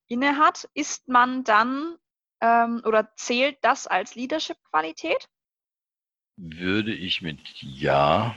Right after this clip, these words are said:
Speaker 2: beantworten. Es ist natürlich auch ein Stück weit,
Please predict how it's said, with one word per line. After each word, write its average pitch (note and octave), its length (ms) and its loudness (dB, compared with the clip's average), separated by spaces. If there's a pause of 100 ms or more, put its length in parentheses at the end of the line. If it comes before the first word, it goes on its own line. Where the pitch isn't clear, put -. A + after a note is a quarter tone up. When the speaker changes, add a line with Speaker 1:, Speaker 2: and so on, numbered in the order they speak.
(140)
Speaker 2:
beantworten. - 840 -4 (800)
Es - 460 -6
ist - 320 -4
natürlich F2 640 -2
auch E2 180 2
ein F2 140 -2
Stück - 400 -4
weit, D2 320 2